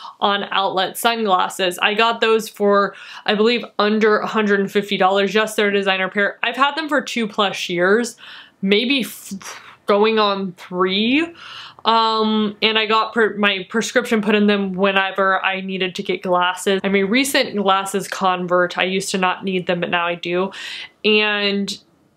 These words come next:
yeah, they'll probably be with me <laughs> for a while 'cause I paid quite a bit to get my prescription put in there. So yeah, that's just what I use. All right,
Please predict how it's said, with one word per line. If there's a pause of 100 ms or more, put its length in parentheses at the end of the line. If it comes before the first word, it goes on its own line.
(140)
yeah,
they'll
probably
be
with
me
<laughs>
for
a
while
'cause
I
paid
quite
a
bit
to
get
my
prescription
put
in
there.
So (540)
yeah,
that's
just
what
I
use.
All
right,